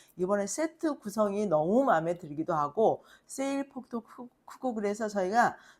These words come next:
주문을 하자마자 도착을 해서 지금 바로 여러분들께 제가 소개를 시켜드릴 건데 결론은 이게 지금 오십칠만 삼천 원이거든요. 그런데 이십삼만 팔천,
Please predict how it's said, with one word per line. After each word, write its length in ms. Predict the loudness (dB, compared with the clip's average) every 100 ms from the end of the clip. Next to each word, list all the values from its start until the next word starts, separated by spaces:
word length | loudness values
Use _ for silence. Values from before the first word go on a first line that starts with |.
| -12
주문을 640 | -6 -2 0 0 0 -2
하자마자 840 | -2 0 2 0 2 2 4 2 0
도착을 400 | -8 -4 -2 -2
해서 500 | 0 2 6 6 4
지금 280 | 0 -8
바로 360 | -8 -6 -2 0
여러분들께 460 | 2 2 -2 -8 -6
제가 220 | -4 -6
소개를 320 | -6 -12 -10
시켜드릴 440 | -8 -8 -8 -10
건데 460 | -6 -4 2 2 0 -10 -20 -20 _
결론은 760 | 0 4 4 4 2 2 0
이게 220 | -2 -2
지금 240 | -6 -6 -2
오십칠만 960 | 2 2 0 -4 -4 -10 -8 -6 -6
삼천 460 | -4 -4 -4 -2 0
원이거든요. 600 | 2 0 -2 -2 -4 -4 -6 _ _
그런데 600 | -2 0 0 2 2 2 -8 _
이십삼만 800 | -4 -4 -4 -10 -6 -2 0 -2
팔천, 440 | -4 -6 -6 0